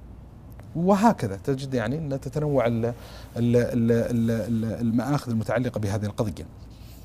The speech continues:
ويعني القضية الأخيرة اللي يطالب بها الخصم، و-، وكذلك هذا معنى يستحضر الإنسان في كافة الفروق، أين ورد في الدلائل الشرعية؟ أين ورد في الدلائل الشرعية الإبانة عن هذا المعيار، أن ما كان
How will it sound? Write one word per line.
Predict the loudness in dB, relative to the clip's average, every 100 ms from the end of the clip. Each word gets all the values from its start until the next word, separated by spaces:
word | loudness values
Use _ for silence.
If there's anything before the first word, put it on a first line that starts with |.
| -18 -18 -18 -16 -16 -16 -16 -16 -16 -16 2
ويعني | 8 12 12 12 12 8 6 6 6
القضية | 6 8 8
الأخيرة | 8 6 6 6 4
اللي | 4 6
يطالب | 8 8 8
بها | 4 2
الخصم، | 0 -2 0 -2 -2
و-، | -6 -2 0 0 0
وكذلك | 4 8 8 6 2
هذا | 0
معنى | 0 0
يستحضر | 0 0 0 0
الإنسان | 0 0 0
في | 0
كافة | 0 -2 -2
الفروق، | -4 0 0 4
أين | 4 6
ورد | 6 6 6
في | 2
الدلائل | 0 2 2 0
الشرعية؟ | -2 0 2 2 -2 -6 -6
أين | -2
ورد | 6 8 8 4
في |
الدلائل | 0 4 4 4 2
الشرعية | 0 2 2 0 -2
الإبانة | 0 6 8 10 8 2 -4 -16 -4
عن | 2 4
هذا | 6 6
المعيار، | 6 4 4 4 4 0 -6 -2
أن | 0
ما | 0
كان | 0 2 4 2